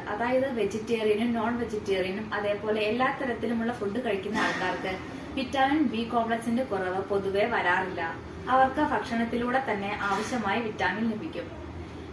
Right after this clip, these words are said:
വെജിറ്റേറിയൻ ഫുഡ് മാത്രം കഴിക്കുന്ന ആളുകളിൽ ചിലപ്പോൾ കൊബാലമിൻ അഥവാ വിറ്റാമിൻ ബി ട്വൽവിന്റെ ഡെഫിഷ്യൻസി ഉണ്ടാകാനുള്ള സാധ്യതയുണ്ട്. അത് രക്തക്കുറവ്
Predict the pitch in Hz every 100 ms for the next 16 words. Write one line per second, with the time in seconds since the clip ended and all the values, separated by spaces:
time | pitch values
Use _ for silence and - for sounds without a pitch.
0 | - 262 294 302 320 311 320 - 339 381
1 | 262 233 233 277 320 240 226 226 226 190
2 | 190 185 196 - 214 185 202 208 202 196
3 | 190 185 190 196 190 - - 202 208 214
4 | 220 214 214 226 226 233 247 208 220 233
5 | - 208 196 233 214 233 233 - - -
6 | 226 247 262 226 277 240 214 208 214 226
7 | 214 226 220 185 196 208 185 170 170 -
8 | - - - - - 240 262 254 233 -
9 | 262 277 262